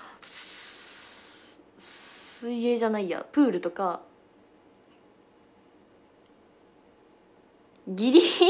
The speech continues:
何が？<laughs> あー、この用語が？なんで？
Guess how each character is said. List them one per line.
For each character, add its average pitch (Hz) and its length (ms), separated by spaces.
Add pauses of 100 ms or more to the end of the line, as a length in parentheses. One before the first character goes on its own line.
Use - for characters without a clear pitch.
(380)
何 294 440
が？ - 200 (220)
<laughs> - 280
あ 202 420
ー、 - 280
こ - 140
の 226 140
用 220 260
語 220 140
が？ 233 180
な 247 220
ん 349 80
で？ 415 80